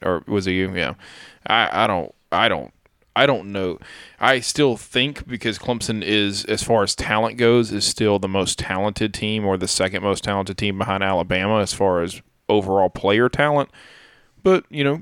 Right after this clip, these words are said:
you lose a game, you don't come in, you know, smart or, you know, you just don't play it right. So,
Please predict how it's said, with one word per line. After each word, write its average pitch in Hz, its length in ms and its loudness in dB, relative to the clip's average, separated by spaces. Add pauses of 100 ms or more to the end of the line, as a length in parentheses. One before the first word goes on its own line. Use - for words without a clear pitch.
you 147 140 -8
lose 120 340 0
a 120 60 0
game, 107 300 0
you 107 140 0
don't 101 360 -2
come 104 200 -2
in, 107 400 -2
you 110 120 -2
know, 101 180 -2 (140)
smart 104 520 0
or, 95 320 0
you 110 140 -10
know, 95 120 -4
you 98 200 -4
just 98 160 -8
don't 98 160 -2
play 98 160 -2
it 90 60 -2
right. 95 280 -6
So, 90 280 -10